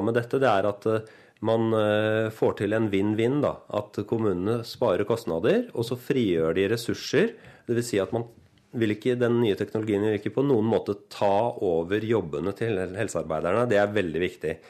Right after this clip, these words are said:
Det er et så stort behov for arbeidskraft i helsesektoren at du trenger da den, eh, teknologien til å hjelpe til, sånn at du fortsatt kan ha like god eldreomsorg,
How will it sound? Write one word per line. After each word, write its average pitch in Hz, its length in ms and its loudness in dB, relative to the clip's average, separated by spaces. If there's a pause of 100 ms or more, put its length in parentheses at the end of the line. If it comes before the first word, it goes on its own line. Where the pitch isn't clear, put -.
(360)
Det 110 140 0
er 104 480 0
et 117 100 -10
så 135 320 0
stort 107 380 -2
behov 117 260 0
for 117 160 -2
arbeidskraft 98 720 -4
i 104 240 -2
helsesektoren 120 800 -2 (340)
at - 160 -6 (140)
du 117 100 -2
trenger 104 640 0
da 98 160 2
den, 104 400 0 (160)
eh, 98 340 0
teknologien 110 720 0 (340)
til 110 220 0
å 117 320 2
hjelpe 120 640 0
til, 208 300 0
sånn 104 340 0
at 104 220 -4
du 110 140 0
fortsatt - 520 -6
kan 110 160 -2
ha 104 160 0
like 95 480 -4
god 87 300 -4 (260)
eldreomsorg, 82 720 -2